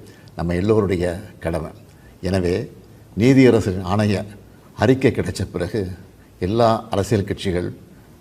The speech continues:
பொது அமைப்புகளோடு ஆலோசனை நடத்தி இதற்கான விதிகள், நெறிமுறைகள் வகுக்கப்படும்னு உறுதியளிக்கிறேன். அத்தகைய நெறிமுறைகளுக்கு எல்லாரும் ஒத்துழைப்பு தருவாங்கன்னு நம்புறேன். மனித உயிர்களே எல்லாத்துக்கும் மேலானது,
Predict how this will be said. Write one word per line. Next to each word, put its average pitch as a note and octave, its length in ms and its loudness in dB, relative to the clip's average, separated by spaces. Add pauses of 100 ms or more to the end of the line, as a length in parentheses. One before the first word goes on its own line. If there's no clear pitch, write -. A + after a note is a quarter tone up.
பொது A2+ 400 4
அமைப்புகளோடு G#2+ 580 -2
ஆலோசனை F#2+ 480 -2
நடத்தி F2 520 -4 (500)
இதற்கான G2+ 460 0
விதிகள், F#2+ 440 -2 (640)
நெறிமுறைகள் G2+ 680 0 (440)
வகுக்கப்படும்னு F#2 840 -2 (420)
உறுதியளிக்கிறேன். G2+ 640 -4 (500)
அத்தகைய G2 480 -2
நெறிமுறைகளுக்கு G2+ 840 0 (480)
எல்லாரும் G2 420 0
ஒத்துழைப்பு F#2+ 420 -6
தருவாங்கன்னு F2 600 -8 (440)
நம்புறேன். F2+ 420 -8 (520)
மனித A#2+ 280 4
உயிர்களே G#2 580 0 (460)
எல்லாத்துக்கும் G#2 600 0
மேலானது, E2 500 -4